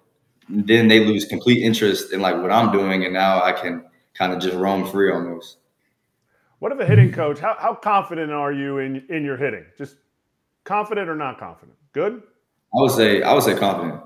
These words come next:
Speaker 2: Okay. What if a hitting coach comes to you next year and is like, "All right, hey, I want you to start driving the ball out of the ballpark."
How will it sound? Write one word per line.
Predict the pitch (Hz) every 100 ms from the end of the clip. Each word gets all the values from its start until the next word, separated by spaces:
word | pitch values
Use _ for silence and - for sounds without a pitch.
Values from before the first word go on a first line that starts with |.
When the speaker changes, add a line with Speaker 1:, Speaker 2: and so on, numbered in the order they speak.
| - _ _ _ 147
Speaker 2:
Okay. | 147 170
What | 180 247
if | 220
a |
hitting | 208 220 196
coach | 196 180
comes | 196 196 156
to |
you | 170
next | 175 143 160
year | 165 139
and |
is | 120
like, | 113 110
"All | 120
right, | 110 -
hey, | 131 107 - _ _ _ _ _ -
I |
want | 151 147
you | 160
to |
start | - 156 131
driving | 143 143 143
the |
ball | 139 143 139
out | 135
of | 131
the | 135
ballpark." | 135 131 101